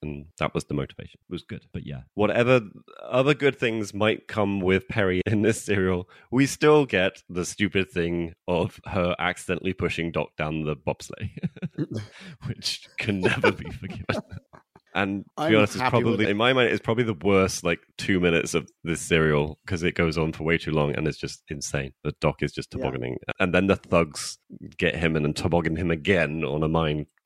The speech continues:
Speaker 1: thing, uh, yeah, mine cart.
Speaker 2: <laughs>
Speaker 1: Anyway, I need to get through this quicker. The Rani is great in this. I think totally new character being introduced, was slightly watered down by the presence of the Master, but I feel like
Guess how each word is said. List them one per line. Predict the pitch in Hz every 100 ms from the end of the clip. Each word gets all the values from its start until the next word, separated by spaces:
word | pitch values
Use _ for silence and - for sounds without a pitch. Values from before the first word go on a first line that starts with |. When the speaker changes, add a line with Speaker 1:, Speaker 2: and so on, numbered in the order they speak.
| -
Speaker 1:
thing, | - 73 71 76
uh, | 117
yeah, | 65 71
mine | 78 78 -
cart. | - -
Speaker 2:
<laughs> | 359 - 427 - - - 320 - 311
Speaker 1:
Anyway, | 90 82 67 _ - 170
I |
need | 107 101
to | 92 - -
get | 107 147
through | 143
this | 127
quicker. | 131 92 - - -
The | 143
Rani | 127 165 170 160 120
is | - 123 92
great | 117 107 85 - -
in | - 101 90
this. | 90 - - - -
I | 87
think | - 104 90 - -
totally | - 117 117
new | 117 117 113 104
character | - 110 110 101 104
being | 104 101
introduced, | 92 95 87 110 120 123 - - - -
was | 113 113 98
slightly | - 120 131 127
watered | 120 123 -
down | 123 117 113
by | 113
the | 107 107 107
presence | - 107 110 98 104
of |
the | 101
Master, | 98 98 98 - 98 87
but | - 95 -
I | 92 92
feel | - 104 98
like | 95 92 -